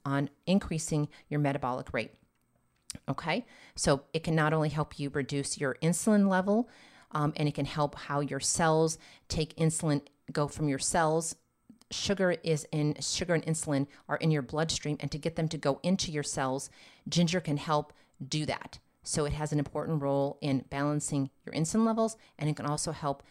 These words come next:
boost your metabolism to help with weight loss. So those are two great things that ginger can do. Next, Nikki, it can help improve either nausea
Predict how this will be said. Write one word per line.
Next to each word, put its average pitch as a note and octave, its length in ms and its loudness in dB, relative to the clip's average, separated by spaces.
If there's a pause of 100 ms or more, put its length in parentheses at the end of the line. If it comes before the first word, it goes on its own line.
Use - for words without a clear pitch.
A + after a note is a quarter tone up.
(140)
boost D#3+ 400 -4
your C#3 320 -2 (220)
metabolism F#3+ 680 -2 (200)
to - 80 -12
help C#3+ 240 -6
with D3 220 -4
weight C#3+ 220 -4
loss. - 300 -4
So C#3+ 340 0
those D#3+ 180 -2
are C#3 60 0
two - 200 -2
great D#3 260 -2
things D3 300 0
that A2+ 200 -6 (100)
ginger D3+ 320 0
can D3 200 -2
do. C#3+ 260 -6 (600)
Next, A#3 460 2 (100)
Nikki, D#3 400 -4 (800)
it F3 100 -2
can E3+ 120 4
help E3 200 2
improve D#3+ 600 2 (720)
either D#3+ 300 0
nausea C#3+ 580 0